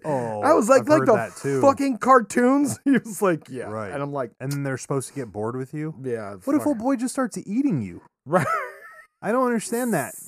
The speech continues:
Speaker 1: because I've heard that in multiple movies and, and have looked it up where people tried it, but I'm like,
Speaker 2: And they all got jacked up.
Speaker 1: "What if old boy," you, right.
Speaker 2: They all got jacked up.
Speaker 1: Bears aren't stupid.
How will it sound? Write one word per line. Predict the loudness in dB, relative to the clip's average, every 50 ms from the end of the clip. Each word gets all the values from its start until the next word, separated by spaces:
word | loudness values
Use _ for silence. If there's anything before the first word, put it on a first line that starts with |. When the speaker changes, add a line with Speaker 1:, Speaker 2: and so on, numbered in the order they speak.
| -16 -10
Speaker 1:
because | -8 -6 -2 -2
I've | -2 -2 -4 -6 -12 -10
heard | -4 -2 -2 -2 -2 -2 -4
that | -4 -4 -4 -4 -8
in | -8 -8 -6 -4
multiple | -4 -4 -4 -6 -6 -6 -4
movies | 0 0 2 2 0 0 -4 -6 -6 -8 -12 -16 -14 -10
and, | -8 -6 -6 -6 -8 -10 -12 _ _ _ _
and | -18 -14 -12 -12 -10
have | -6 -4 -2 -2 -2 -4
looked | -6 -8 -8 -8 -8 -8
it | -8
up | -8 -8
where | -8 -10
people | -10 -10 -10 -10 -12
tried | -12 -8 -6 -4 -4 -4 -4
it, | -6 -8 -10 -12 _ _ _ _ _ _ _ _ _
but | -8 -6
I'm | -6 -4 -4
like, | -4 -2 -2
Speaker 2:
And | 0 0
they | 2 2
all | 2 2 0
got | 0 -2 -2 -2 -4
jacked | -4 -4 -2 0 -2 -2 -2 -2
up. | -4 -2 -2 -2
Speaker 1:
"What | -2 -2
if | -2 -2
old | -4 -6 -4
boy," | -4 -4 -4 -4 -6
you, | -8 -14 -16 -16 -16 -18 -12
right. | -6 -2 -2 0 0 0 0 -2 -4 -6 -12 -20 -20 -20 _ _ _ _ _ _
Speaker 2:
They | -12 -10
all | -6 -4
got | -4 -4 -2
jacked | -2 0 -2 0 0 0
up. | 0 0 0 -2 -8 -20 _ _ _ -20 -20 -20 _ _ _ _
Speaker 1:
Bears | -6 -4 -4 -2 -2 -4
aren't | -4 -6 -6
stupid. | -10 -12 -8 -6 -6 -6 -6 -8 -14 -20